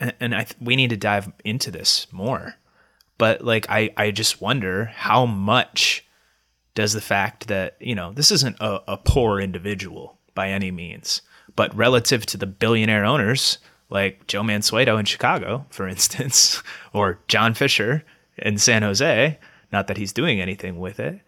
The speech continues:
he, he doesn't have that money, like, not even close to that money. Like, he's closer to you and I than he is to them, you know?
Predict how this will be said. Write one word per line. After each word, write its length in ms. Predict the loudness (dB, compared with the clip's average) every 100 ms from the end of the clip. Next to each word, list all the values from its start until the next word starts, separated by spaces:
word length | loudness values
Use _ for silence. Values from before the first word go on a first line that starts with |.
| _
he, 240 | -2 -2 -2
he 220 | 0 2
doesn't 420 | 2 2 4 6
have 200 | 4 4
that 180 | 4 4
money, 320 | 2 -2 -4 -6
like, 220 | -4 0
not 160 | 0
even 120 | 0 -4
close 800 | -6 -2 -2 0 2 2 -2 _ -12
to 120 | -6
that 200 | -6 -6
money. 400 | -18 -18 -20 -20 _ _ _ -8
Like, 120 | -4
he's 160 | 0 2
closer 340 | 4 6 4
to 80 | 2
you 200 | 2 2
and 100 | 2
I 280 | 2 2 -4
than 120 | -8
he 100 | -6
is 140 | -6
to 80 | -6
them, 280 | -6 -6 -8 -20 -20 -20 -20 _ _ _ -10
you 100 | -4
know? 320 | -2 -2 -4